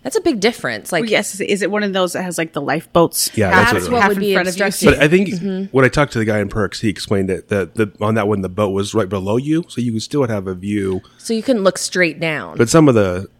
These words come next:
Speaker 3: the videos I was watching on YouTube to kinda get a feel of, do I want this or not? Some of it had, like, an arm that would kinda come up a little bit into that view too. And so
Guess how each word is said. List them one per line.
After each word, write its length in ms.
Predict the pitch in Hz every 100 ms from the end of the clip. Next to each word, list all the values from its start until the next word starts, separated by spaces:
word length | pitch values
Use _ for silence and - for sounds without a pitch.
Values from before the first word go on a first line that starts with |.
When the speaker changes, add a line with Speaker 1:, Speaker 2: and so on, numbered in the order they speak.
| -
Speaker 3:
the 80 | 107
videos 380 | 110 110 104 101
I 80 | 98
was 160 | 95
watching 340 | 98 95 107 95
on 80 |
YouTube 300 | 95 98 104
to 40 | 95
kinda 200 | 104 92
get 140 | 95
a 40 | 92
feel 260 | 104 104
of, 220 | 95 92 - - 104
do 100 | 101
I 60 |
want 200 | 95 104
this 140 | 104 -
or 60 |
not? 360 | 98 92 90 - _ _ -
Some 240 | 139 127
of 80 | 110
it 80 | 104
had, 80 | 98
like, 140 | 98
an 100 | 87 -
arm 340 | 107 101 95
that 80 | 87
would 120 | 90
kinda 180 | - 92
come 160 | - 95
up 100 | 98
a 40 |
little 200 | 95 92
bit 200 | 92 -
into 320 | 110 110 110
that 220 | 95 87 87 -
view 260 | 92 90 87
too. 540 | - - 101 90 87 _ _ _ _ _ - -
And 180 | - 95
so 400 | 101 95 90